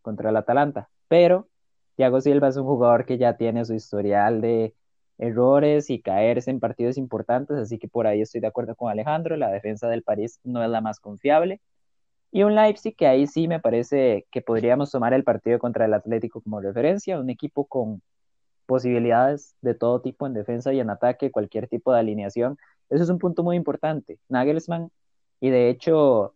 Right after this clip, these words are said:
Thomas Tuchel, que fue el mentor en realidad de Nagelsmann, para aquellos que no lo sepan,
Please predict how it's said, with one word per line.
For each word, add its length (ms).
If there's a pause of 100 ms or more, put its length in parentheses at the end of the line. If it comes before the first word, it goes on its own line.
(140)
Thomas 300
Tuchel, 460 (160)
que 120
fue 640 (320)
el 160
mentor 460
en 100
realidad 320
de 120
Nagelsmann, 480
para 140
aquellos 280
que 80
no 120
lo 100
sepan, 420